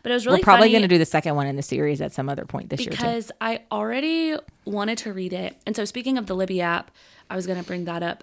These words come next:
Speaker 1: as an action item because I did get a library card.
Speaker 2: You paid a
Speaker 1: And
Speaker 2: dollar.
Speaker 1: No, I didn't pay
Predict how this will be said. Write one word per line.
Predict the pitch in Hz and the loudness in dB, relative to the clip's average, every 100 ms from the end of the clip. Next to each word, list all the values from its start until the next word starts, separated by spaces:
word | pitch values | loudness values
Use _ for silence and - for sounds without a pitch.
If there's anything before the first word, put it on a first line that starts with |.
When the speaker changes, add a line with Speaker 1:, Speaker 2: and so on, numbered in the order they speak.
| - | -12
Speaker 1:
as | 180 170 - | -10 -10 -10
an | 185 | -6
action | 180 - 196 | -6 -6 -4
item | 190 196 214 | -2 -2 -4
because | 208 214 | -4 -6
I | 202 208 | -4 -6
did | - 170 | -6 -8
get | 269 | -4
a | 403 | -2
library | 214 190 185 185 | -2 -2 -2 -4
card. | - 180 190 254 - - | -2 0 0 -2 -6 0
Speaker 2:
You | 202 | 4
paid | 190 | 6
a | 170 | 8
Speaker 1:
And | |
Speaker 2:
dollar. | 214 156 156 208 220 _ _ _ _ - | 8 8 6 2 0 _ _ _ _ 0
Speaker 1:
No, | 453 | 2
I | - | 2
didn't | 415 | 2
pay | 392 | 0